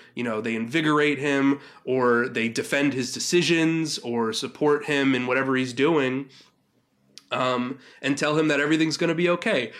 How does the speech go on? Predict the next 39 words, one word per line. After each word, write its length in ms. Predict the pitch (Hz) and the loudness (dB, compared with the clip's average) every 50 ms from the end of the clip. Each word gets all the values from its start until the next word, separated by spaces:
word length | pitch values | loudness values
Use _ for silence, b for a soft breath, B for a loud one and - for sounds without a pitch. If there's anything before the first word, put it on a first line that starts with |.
| B B | B B
You 60 | - 165 | -2 -2
know, 100 | 175 160 | 0 0
they're 200 | 160 175 180 180 | 2 0 0 0
a 40 | |
coping 440 | 180 - - 208 208 202 160 131 123 | -2 0 0 0 0 2 0 0 0
mechanism. 640 | 117 107 - - 107 107 107 113 123 123 120 123 120 | -2 -4 -4 -6 -8 -8 -10 -12 -12 -12 -12 -12 -8
And 120 | - 131 151 | -4 -4 -4
I 40 | 160 | -2
think 240 | 160 - 208 196 196 | -2 -2 -2 -2 -4
that 140 | 196 - - | -8 -6 -2
that, 400 | 156 151 151 147 143 - - b b b b b b b b b _ _ _ _ _ _ - - | -2 0 0 0 -2 -4 -8 b b b b b b b b b _ _ _ _ _ _ -10 -8
I 80 | 170 | -8
think 220 | 165 - 285 294 302 | -2 0 0 0 2
that 120 | 339 - | 0 -2
that 160 | 285 269 262 - | -2 -2 -2 -2
comes 260 | - 240 240 233 226 | 0 2 2 2 2
across. 640 | 233 - - - 262 311 226 127 123 123 - - - | -2 -4 -4 -2 -2 0 -2 -2 -4 -4 -4 -4 -2
And 180 | - 156 170 | -2 0 0
I 80 | 170 185 | 2 2
don't, 260 | 208 208 202 196 - | 2 2 2 0 0
I, 200 | 147 165 170 - | -2 -4 -4 -4
like, 320 | 175 170 175 160 147 - B B B B B _ | -2 -2 -2 -2 -2 -6 B B B B B _
the 240 | 196 156 143 147 156 | -16 -12 -8 -8 -8
problem 540 | 151 - - 190 180 180 175 170 165 156 156 | -8 -4 -2 2 2 2 4 4 4 4 4
is 160 | 147 139 127 | 4 2 2
just 220 | - 143 123 - 127 | 0 0 0 0 0
obviously 380 | 127 127 123 123 - 135 123 | -2 -2 -2 -2 -2 -2 0
with 120 | 120 123 123 | 0 0 -2
the 100 | 123 120 | -2 -4
fourth 340 | - 131 127 123 120 - | -2 -2 -2 -2 -2 -4
wall 600 | 117 117 117 113 113 113 113 110 110 110 107 - - | -2 -2 0 0 0 0 -2 -2 -4 -6 -8 -8 -8
and 200 | 113 117 120 117 | -4 -2 0 0
they 480 | 113 110 110 110 113 110 110 110 110 - _ | 0 -2 -2 -4 -4 -6 -8 -10 -14 -16 _
just 180 | - - 120 - | -12 -10 -8 -6
shatter 460 | - - - 131 110 110 110 113 113 110 | -6 -4 -4 -2 -2 -2 -2 -2 -4 -6
it 100 | 107 - | -6 -8
because 280 | 117 104 - 113 110 | -10 -10 -10 -10 -8
they're 140 | 113 107 107 | -8 -10 -8
like, 380 | 107 110 107 104 104 - - | -6 -6 -4 -6 -6 -8 -14